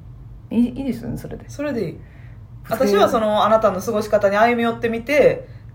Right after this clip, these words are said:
Speaker 2: 家で過ごしてみたりしたけど、
Speaker 1: うん。
Speaker 2: やっぱりそれって自分じゃないなっていう
Speaker 1: うん。
Speaker 2: 感じもあるし。
Speaker 1: うん。そうやな。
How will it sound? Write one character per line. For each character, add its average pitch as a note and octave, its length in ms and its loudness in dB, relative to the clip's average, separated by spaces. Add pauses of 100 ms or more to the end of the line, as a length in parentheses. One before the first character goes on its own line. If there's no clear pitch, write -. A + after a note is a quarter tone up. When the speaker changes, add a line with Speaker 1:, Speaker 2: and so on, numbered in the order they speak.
(240)
Speaker 2:
家 G3+ 180 0
で D#3+ 100 -2
過 G3+ 120 -6
ご F#3 120 -4
し - 60 -12
て G3 80 -4
み G3+ 100 -4
た F#3+ 100 4
り D#3 80 -4
し - 60 -8
た G#3 120 0
け E3 100 -4
ど、 E3+ 160 4
Speaker 1:
う D3+ 60 -2
ん。 - 20 -6
Speaker 2:
や F#3 100 0
っ - 60 -4
ぱ D#4 100 6
り B3 80 2
そ A#3+ 120 2
れ A3 60 0
っ - 20 -4
て F3+ 80 -6
自 E3 140 -4
分 F#3+ 240 -2
じ G3 80 4
ゃ F3+ 60 6
な D3 120 0
い D3 60 -2
な E3 140 4
っ D#3+ 100 -6
て D#3 80 -8
い D3 160 -6
う C#3 120 -8 (180)
Speaker 1:
う G3 60 -2
ん。 D3 240 -4 (500)
Speaker 2:
感 F3+ 200 -4
じ E3 100 -4
も D3+ 100 -2
あ C#3+ 40 -2
る D#3 100 -6
し。 C#3 260 -12
Speaker 1:
う F3 60 -6
ん。 E3 280 -4 (800)
そ - 80 -2
う A#2 40 2
や G2 60 0
な。 D4+ 280 0